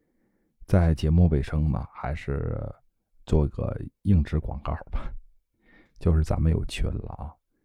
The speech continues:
核桃的全拼加上数字八七啊，可以加群啊，欢迎你来到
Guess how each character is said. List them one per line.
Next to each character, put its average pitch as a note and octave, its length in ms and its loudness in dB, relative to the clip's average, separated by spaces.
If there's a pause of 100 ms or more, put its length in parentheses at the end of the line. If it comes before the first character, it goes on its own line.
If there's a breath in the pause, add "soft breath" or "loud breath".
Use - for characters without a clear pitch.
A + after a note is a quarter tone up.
(200)
核 D#2 260 0
桃 F2+ 140 4
的 F2 120 2
全 D#2+ 280 4
拼 E2+ 240 8 (220)
加 E2+ 260 0
上 D#2 300 2
数 F2 200 2
字 D#2+ 160 -2
八 E2 260 -2
七 - 340 -6 (680)
啊， C#2 280 -4 (400)
可 - 100 -2
以 D2 100 2
加 D#2 220 -4
群 - 220 2
啊， C#2 200 -4 (500)
欢 - 220 0
迎 C#2+ 120 2
你 C#2 100 -2
来 C2 180 -8
到 - 280 -8